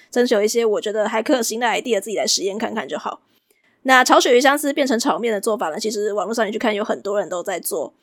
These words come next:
那做出来的那个效果肯定都比我现在拍出来的这一盘还好，因为我只是清冰箱，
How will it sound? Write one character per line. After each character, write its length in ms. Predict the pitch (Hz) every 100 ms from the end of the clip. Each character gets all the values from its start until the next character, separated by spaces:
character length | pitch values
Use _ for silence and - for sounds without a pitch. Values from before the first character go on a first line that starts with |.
| _
那 100 | 226
做 140 | 269
出 80 | 269
来 140 | 202 185
的 100 | 185
那 80 |
个 100 | 214
效 160 | 233 220
果 220 | 170 143 _ _
肯 220 | - 196
定 160 | 320 294
都 140 | 277
比 160 | 254 214
我 120 | 185
现 160 | 233 214
在 80 |
拍 160 | 208 -
出 120 | 247
来 80 | 180
的 80 | 190
这 100 | 220
一 80 | 214
盘 220 | 214 226
还 160 | 226
好， 120 | 247 -
因 80 |
为 60 | 220
我 80 | 214
只 80 | -
是 60 |
清 180 | - 190
冰 180 | 196 202
箱， 380 | - 175 240